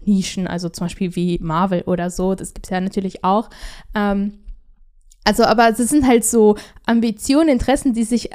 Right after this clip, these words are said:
in Cosplay alles so vereinen, finde ich. Also, die meisten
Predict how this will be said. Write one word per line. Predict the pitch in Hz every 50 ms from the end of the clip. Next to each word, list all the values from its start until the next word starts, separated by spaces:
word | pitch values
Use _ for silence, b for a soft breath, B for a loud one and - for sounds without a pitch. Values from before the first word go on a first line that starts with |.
| - _
in | - 233 240 226
Cosplay | - - 277 285 - - - 233 226 -
alles | - 220 226 220 -
so | 214
vereinen, | 202 - - 196 190 - - 190 202 233 285 294 240 185 175 202
finde | - - - 180 185 180 180
ich. | - - 180 190 214 196 - - B B B B B
Also, | B 190 202 196 196 202 196 196 196 196 - -
die | - 208 - 214
meisten | 196 202 190 202 214 240 - - - 247 240 247 240 233